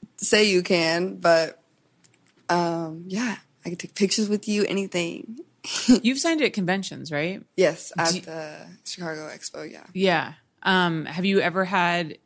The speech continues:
Speaker 2: like, situations with fans where you feel like they're a little grabby, or have you mostly
Speaker 1: Hmm.
Speaker 2: had good experiences there? 'Cause I just, I know some girls,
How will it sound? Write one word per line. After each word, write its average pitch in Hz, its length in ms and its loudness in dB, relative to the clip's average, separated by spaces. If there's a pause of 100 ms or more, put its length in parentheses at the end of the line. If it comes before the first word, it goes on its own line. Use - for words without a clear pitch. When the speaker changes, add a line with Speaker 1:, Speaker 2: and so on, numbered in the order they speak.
(160)
Speaker 2:
like, 165 320 -2 (140)
situations 160 680 -2
with 151 160 -8
fans 147 240 -8
where 156 100 -8
you 151 100 -6
feel 143 240 -6
like 139 440 -8 (320)
they're 147 120 -4
a 143 40 -2
little 135 200 -6
grabby, 175 960 0
or 143 520 -4 (300)
have 151 120 -6
you 156 160 2
mostly 156 800 0
Speaker 1:
Hmm. 233 340 -12
Speaker 2:
had 180 340 -8 (180)
good 151 140 0
experiences 135 580 -8
there? 127 160 -4
'Cause 180 140 2
I 208 80 8
just, 196 280 4
I 180 100 4
know 185 140 6
some 180 240 4
girls, 165 480 4